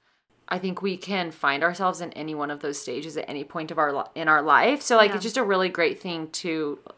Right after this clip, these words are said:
Speaker 1: I think, like, develop that skill and put your, get used to putting yourself out there so that, you know, you don't find yourself,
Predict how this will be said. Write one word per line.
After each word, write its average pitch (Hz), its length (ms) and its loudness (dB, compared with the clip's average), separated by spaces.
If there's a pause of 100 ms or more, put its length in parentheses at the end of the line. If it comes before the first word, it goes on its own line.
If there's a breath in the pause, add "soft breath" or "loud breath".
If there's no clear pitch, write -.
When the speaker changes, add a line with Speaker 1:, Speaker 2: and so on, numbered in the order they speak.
(100)
Speaker 1:
I 170 120 -6
think, 165 200 -10
like, 151 180 -8
develop 220 440 4
that 214 160 4
skill 170 640 4
and 147 280 -6 (440 loud breath)
put 196 160 -2
your, 202 140 2
get 214 260 2
used 208 460 2
to 254 60 -4
putting 240 240 0
yourself 240 360 2
out 233 240 6
there 233 280 2
so 220 200 -2
that, 180 300 0 (360 loud breath)
you 202 160 0
know, 185 100 2
you 175 120 -2
don't 175 220 0
find 170 280 -2
yourself, 160 880 0